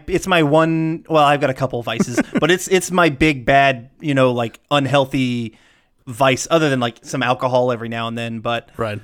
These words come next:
Speaker 1: you know, I don't, I don't do drugs. I don't smoke weed. I, you know, I don't o-, abuse alcohol. I'll, I'll have a couple drinks, you know, maybe once a week, and that's about it.
Speaker 2: Mm-hmm.
Speaker 1: But, like, I, I've tried to go away from Cokes before, and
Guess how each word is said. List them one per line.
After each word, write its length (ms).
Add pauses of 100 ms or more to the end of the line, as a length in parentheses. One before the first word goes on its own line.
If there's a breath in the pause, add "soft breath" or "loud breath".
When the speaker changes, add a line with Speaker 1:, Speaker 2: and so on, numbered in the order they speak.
(100)
Speaker 1:
you 100
know, 120
I 140
don't, 240
I 80
don't 160
do 140
drugs. 560 (100)
I 120
don't 220
smoke 260
weed. 460
I, 280
you 80
know, 100
I 100
don't 240 (240)
o-, 280
abuse 460
alcohol. 560
I'll, 160
I'll 180
have 200
a 60
couple 240
drinks, 540
you 100
know, 140
maybe 220
once 220
a 60
week, 240
and 80
that's 160
about 240
it. 160
Speaker 2:
Mm-hmm. 140 (380 soft breath)
Speaker 1:
But, 140
like, 320 (200)
I, 140 (120)
I've 160
tried 320
to 60
go 180
away 240
from 480 (300)
Cokes 440
before, 680 (240)
and 480